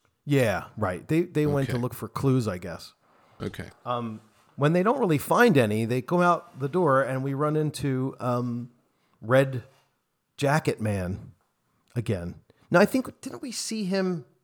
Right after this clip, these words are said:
Speaker 1: No, I guess we didn't. I thought maybe we saw him when, when Vince was walking around asking about Lydia, and the old man in the wheelchair was, was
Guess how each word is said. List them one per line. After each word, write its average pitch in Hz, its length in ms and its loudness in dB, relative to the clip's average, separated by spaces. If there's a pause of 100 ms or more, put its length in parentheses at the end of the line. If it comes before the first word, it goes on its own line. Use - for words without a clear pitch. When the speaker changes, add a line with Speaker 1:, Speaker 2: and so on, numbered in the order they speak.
Speaker 1:
No, 147 100 -10
I 143 60 -8
guess - 200 -10
we 156 60 -4
didn't. 123 300 4
I - 80 6
thought 226 200 2
maybe 254 200 4
we 208 100 0
saw 160 240 4
him 147 200 2
when, 123 160 -2 (220)
when 135 160 0
Vince 202 280 0
was 160 140 -4
walking 147 320 0
around 131 320 -2
asking 135 340 -4
about 117 240 -2
Lydia, 104 500 -2 (640)
and 110 500 0
the 104 300 -2
old 135 240 4
man 127 160 4
in 117 60 2
the 110 60 2
wheelchair 120 480 0
was, 95 320 -10
was - 400 -10